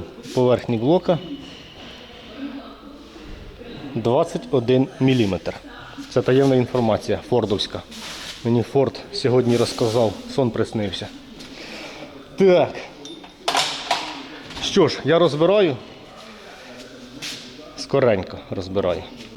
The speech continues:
Розібрав двигуна. Вал у нас бомба. Е, хоча злив з двигуна мастила більше десяти літрів.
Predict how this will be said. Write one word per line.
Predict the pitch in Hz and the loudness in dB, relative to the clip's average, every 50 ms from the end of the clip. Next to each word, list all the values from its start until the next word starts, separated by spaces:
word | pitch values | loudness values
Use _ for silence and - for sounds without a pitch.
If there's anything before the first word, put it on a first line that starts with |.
| - - - - - - - - - - 131 127 127 | -6 -6 -6 -6 -6 -2 0 0 2 2 2 4 4
Розібрав | 160 180 165 127 139 175 160 165 170 160 156 160 143 123 104 90 - - - 110 - | 6 4 6 6 4 4 4 4 4 6 6 6 6 4 2 0 -4 -6 -6 -4 -2
двигуна. | 131 120 131 131 110 127 135 139 143 165 190 185 - - - - - - - - - - - - - - - - - - - - 147 151 143 - - - - 151 147 - - - - 131 123 - - - - - - - - - - - - | 0 2 4 4 4 4 2 4 4 4 2 0 -4 -10 -20 -20 -20 -20 -20 -20 -20 -20 -20 -20 -20 -18 -18 -18 -18 -20 -20 -20 -20 -18 -18 -18 -18 -18 -18 -18 -16 -16 -16 -16 -14 -14 -14 -14 -14 -14 -14 -14 -14 -14 -14 -14 -12 -8 -4
Вал | 131 123 127 139 156 160 151 135 127 127 | -2 0 2 4 6 6 6 6 4 4
у | 123 | 4
нас | 127 123 117 107 - - - - - - - - - - - | 4 4 2 2 0 -2 -8 -8 -10 -12 -14 -14 -12 -8 -6
бомба. | 123 120 131 143 143 151 151 170 190 196 185 - - - - - - - - - - - - - - - - - - - - 151 | -2 2 4 4 4 4 4 4 2 2 0 -4 -14 -16 -18 -18 -18 -18 -18 -18 -18 -18 -16 -14 -14 -14 -14 -14 -14 -6 0 2
Е, | 139 135 135 135 135 135 135 131 131 131 123 107 - - - - - | 4 4 4 6 6 6 6 6 4 4 2 0 -4 -10 -12 -6 -2
хоча | 131 120 123 - 170 165 143 | -2 -2 0 4 4 4 4
злив | 131 131 160 175 170 156 143 | 4 6 6 6 6 4 2
з | 127 | 2
двигуна | 131 139 147 139 127 139 147 151 156 156 147 135 127 - - - - - - - - | 2 4 4 4 4 4 2 4 4 4 4 4 2 -2 -10 -14 -14 -16 -16 -12 -4
мастила | 151 135 135 131 - - - 170 170 156 143 | 0 0 0 0 0 2 4 6 6 6 6
більше | 123 120 143 151 - 147 | 4 2 -2 -4 -2 -2
десяти | 139 - - 135 - - 151 | -2 -2 -4 -4 0 0 2
літрів. | 139 131 120 110 - 101 98 | 4 4 2 2 2 -2 -4